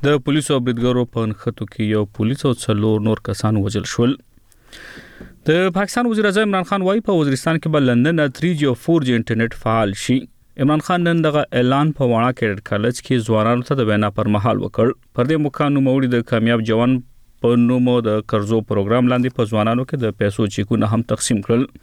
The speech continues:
وزیر اعظم عمران خان چې دا مهال د جنوبي وزیرستان په سفر دی، ټاکل شوی چې نوموړی به په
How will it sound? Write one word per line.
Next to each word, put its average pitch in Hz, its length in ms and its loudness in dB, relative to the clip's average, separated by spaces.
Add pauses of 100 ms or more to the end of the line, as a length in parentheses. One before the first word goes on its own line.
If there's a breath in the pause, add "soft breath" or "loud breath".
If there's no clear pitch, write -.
(640 loud breath)
وزیر 135 160 2
اعظم 135 180 0
عمران 135 180 -2
خان 143 200 0
چې 131 220 -4
دا 131 140 2
مهال 131 240 0
د 117 100 0
جنوبي 117 220 0
وزیرستان 113 420 0
په 110 120 -4
سفر 131 340 0
دی، 135 140 2
ټاکل 110 280 0
شوی 139 260 0
چې 120 160 0
نوموړی 110 400 2
به 117 140 0 (100)
په 113 300 2